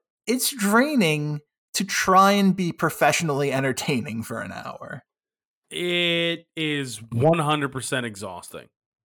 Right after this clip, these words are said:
Speaker 1: And to do that on your own is a
Speaker 2: Nearly
Speaker 1: three X
Speaker 2: impossible.
Speaker 1: multiple. <laughs> Yeah.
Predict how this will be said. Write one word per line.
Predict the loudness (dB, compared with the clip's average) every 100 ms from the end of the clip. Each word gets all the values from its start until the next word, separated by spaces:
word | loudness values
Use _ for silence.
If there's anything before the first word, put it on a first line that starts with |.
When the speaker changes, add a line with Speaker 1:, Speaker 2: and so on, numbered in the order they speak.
| 2
Speaker 1:
And | 6 4 2
to | -2
do | 2 4 4
that | 6 6
on | 6 6
your | 4 2
own | 2 2 4 2 0 -8 _ -6
is | 0 0 0 0 -2 -4 _ -4
a | -2 2
Speaker 2:
Nearly | 4
Speaker 1:
three | 6
X | 4 2
Speaker 2:
impossible. | 2 2 2 0 -4 -6 -8 -12
Speaker 1:
multiple. | -18
<laughs> | -10 0
Yeah. | 0 0